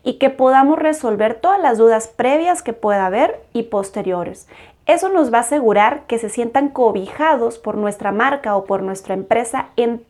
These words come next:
todo, en todo momento. Y que remonten a las características, que vengan a su mente las características anteriores de las que hablamos, que somos una marca o una empresa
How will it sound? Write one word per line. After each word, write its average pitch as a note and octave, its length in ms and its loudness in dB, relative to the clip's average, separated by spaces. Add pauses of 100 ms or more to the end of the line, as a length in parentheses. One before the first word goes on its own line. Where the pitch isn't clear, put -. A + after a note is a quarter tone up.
todo, C#4 500 2
en G#3+ 200 -4
todo G#3+ 340 -2
momento. F3 520 -6 (340)
Y D4 140 2
que C4 340 0 (240)
remonten D4 800 2 (240)
a A3+ 100 0
las A3+ 160 2
características, B3 1040 -2
que G#3 200 -4
vengan D4+ 360 2
a D#4+ 60 0
su C#4+ 120 -4
mente A#3+ 300 -2
las A3 180 0
características A3 800 -4
anteriores G3+ 440 -2
de G#3 60 -2
las G3+ 180 -4
que - 80 -8
hablamos, E4+ 440 0 (320)
que D4 100 0
somos D#4 260 2
una C#4+ 200 2
marca C4 420 2
o A3+ 40 4
una G#3+ 180 -2
empresa G3+ 580 -2